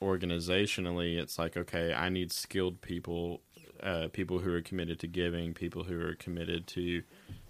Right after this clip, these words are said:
uh, volunteering in this organization." And those people are generally church members that have been trained in church. So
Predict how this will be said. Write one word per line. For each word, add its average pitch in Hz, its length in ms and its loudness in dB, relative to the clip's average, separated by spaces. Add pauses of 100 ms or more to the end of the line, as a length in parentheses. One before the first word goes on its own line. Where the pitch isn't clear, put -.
uh, 90 140 0
volunteering 92 720 0
in 87 100 0
this 85 160 -2
organization." 87 960 0 (580)
And 90 600 2 (540)
those 104 240 8
people 92 240 0
are 90 80 4
generally 87 380 2
church 104 300 0
members 87 300 0
that 67 100 -2
have 85 100 -6
been 82 140 -4
trained 101 360 0
in 82 100 -2
church. - 500 -4
So 85 440 0